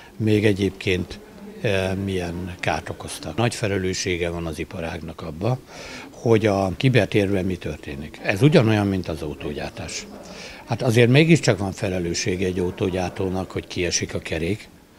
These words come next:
Hát én azt gondolom, egy vadi új kocsi, kijön a szalomból, megy a M hármason és kiesik a kereke. Értem.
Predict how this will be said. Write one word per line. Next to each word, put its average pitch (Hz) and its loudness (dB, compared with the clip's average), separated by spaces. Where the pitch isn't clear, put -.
Hát 107 2
én 104 8
azt 123 6
gondolom, 90 2
egy 113 4
vadi 104 4
új 90 0
kocsi, 135 2
kijön 98 6
a - -10
szalomból, 117 6
megy 127 4
a 71 -6
M 143 4
hármason 113 4
és 76 -4
kiesik - -4
a 104 -10
kereke. 78 -8
Értem. - -4